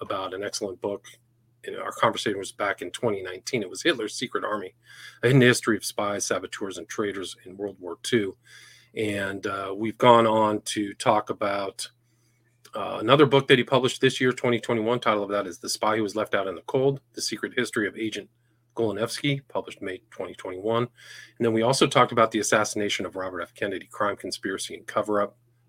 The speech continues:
a new investigation, which I think is very timely, considering what's going on with Sirhan Sirhan.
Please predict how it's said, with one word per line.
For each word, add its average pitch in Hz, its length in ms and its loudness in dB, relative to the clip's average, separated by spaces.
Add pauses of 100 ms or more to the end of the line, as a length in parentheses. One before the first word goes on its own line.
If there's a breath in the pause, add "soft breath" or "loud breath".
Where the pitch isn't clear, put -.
(140)
a 101 40 -10
new 101 180 -2
investigation, 98 800 -4
which 98 200 -8
I 92 60 -4
think - 220 -4
is 87 100 -10
very 92 200 -6
timely, 98 540 -6 (400 loud breath)
considering 110 440 6
what's 101 140 -4
going 101 320 0
on 95 160 -6
with 90 120 -8
Sirhan 95 400 -2
Sirhan. 107 500 -2